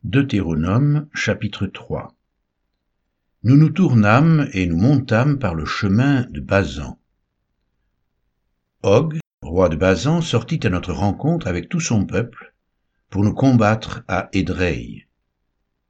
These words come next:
L'Éternel me dit, « Ne le crains point, car je le livre entre tes mains, lui et tout son peuple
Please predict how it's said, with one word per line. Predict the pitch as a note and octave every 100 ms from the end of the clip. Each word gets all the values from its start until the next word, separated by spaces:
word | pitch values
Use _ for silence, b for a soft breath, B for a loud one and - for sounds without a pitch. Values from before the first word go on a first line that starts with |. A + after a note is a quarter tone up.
| -
L'Éternel | G#2 A#2 B2+ C3+ C#3+
me | A2+ G#2+
dit, « | A2 D3 C3+ - _ _ _ _ -
Ne | G2+
le | G2
crains | - F2
point, | D#2+ - D2+ C2 - _ _ _ _ _ _ -
car | A#2
je | G#2+
le | A2 G#2+
livre | G#2 G2
entre | F#2 E2+ F2
tes | F#2+
mains, | E2 D2 B1+ - _
lui | D2 F#2 B2+ D3+ F3
et | G2
tout | -
son | C#3+ C#3 A#2
peuple | A#2 A2 - -